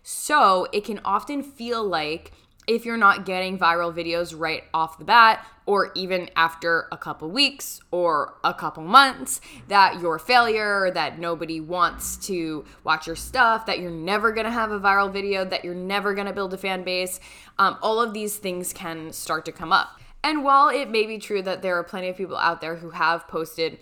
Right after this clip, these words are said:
one video and then been able to have that go viral and they kind of start off with that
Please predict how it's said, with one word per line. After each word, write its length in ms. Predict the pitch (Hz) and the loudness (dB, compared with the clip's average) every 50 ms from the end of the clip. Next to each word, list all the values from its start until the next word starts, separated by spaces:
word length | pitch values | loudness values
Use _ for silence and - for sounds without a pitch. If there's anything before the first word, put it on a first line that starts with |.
| - - - _ _ - | -20 -20 -20 _ _ -20
one 340 | 147 151 180 208 226 233 233 | -6 0 0 0 2 2 0
video 500 | 214 214 214 214 202 196 196 190 190 190 | 0 0 0 0 0 2 2 4 4 2
and 220 | - - 185 185 | 2 0 -2 -4
then 160 | 175 170 180 | -6 -6 -6
been 160 | 170 180 175 - | -6 -8 -6 -4
able 320 | - 190 185 180 180 185 180 | -4 -2 -2 0 -2 -2 -4
to 540 | - - - 190 180 175 165 165 165 151 - - - - _ | -6 -6 -6 -4 -2 -2 -2 -2 -4 -6 -8 -14 -20 -20 _
have 260 | - - 180 190 190 | 4 6 6 6 8
that 220 | 185 175 165 - 160 | 6 6 6 4 4
go 220 | 170 180 190 214 | 4 4 4 4
viral 640 | 214 190 202 202 202 202 196 190 185 180 175 170 101 | 8 10 10 10 10 8 6 6 6 4 4 4 4
and 300 | 101 185 180 170 - 80 - - | 2 2 0 -4 -8 -10 -6 -4
they 140 | 185 175 165 | -4 -4 -4
kind 240 | - 190 175 170 170 | -4 -6 -4 -4 -4
of 180 | 170 156 - | -6 -8 -10
start 440 | - - - - 180 170 175 170 - - | -12 -12 -6 0 2 4 4 2 2 2
off 320 | 165 165 170 170 170 - | 4 4 4 4 0 -4
with 420 | 151 147 139 151 165 180 185 - - | -14 -12 -6 -4 -4 -4 -4 -4 0
that 360 | 170 170 147 123 131 - - | 2 4 4 4 2 0 -4